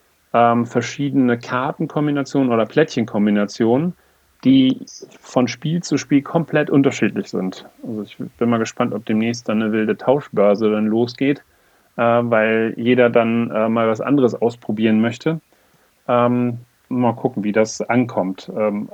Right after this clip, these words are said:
ich bin mal sehr gespannt, ähm, weil ich's mir sehr, sehr schwer vorstellen kann, wie das auch logistisch überhaupt machbar ist, äh, so ein, so ein Unique Game dann eben halt, äh, so individuell bereitzustellen.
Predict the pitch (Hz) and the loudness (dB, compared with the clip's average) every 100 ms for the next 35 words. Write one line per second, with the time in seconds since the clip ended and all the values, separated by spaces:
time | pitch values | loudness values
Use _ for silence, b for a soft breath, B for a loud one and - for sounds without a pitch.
0 | 147 123 151 131 135 135 127 - 135 147 | -6 0 2 4 2 0 0 0 0 -2
1 | - 156 131 131 127 113 123 123 120 127 | -4 0 2 2 -2 -2 0 0 2 2
2 | 123 123 123 120 - 120 117 127 120 123 | 4 4 4 2 2 0 2 0 0 -2
3 | 117 117 117 110 110 110 107 - 104 110 | -2 -2 -2 0 0 0 -2 -4 -2 -2
4 | 101 135 - - 98 98 92 107 101 - | -2 -2 0 -2 2 2 2 0 -2 -2
5 | 85 90 - - 98 98 101 98 98 131 | -4 -4 -10 -4 0 0 0 -2 -2 -6
6 | - 104 104 104 107 107 - 101 101 101 | -4 0 2 4 2 0 -4 0 2 2
7 | 98 101 107 101 101 107 98 95 - 104 | 0 -2 0 0 0 0 -2 -2 -4 -2
8 | 101 98 107 101 104 101 101 104 98 98 | 0 0 -2 0 2 2 2 2 0 0
9 | 95 95 - 101 - 82 98 | 0 -2 -4 -8 -8 -10 -12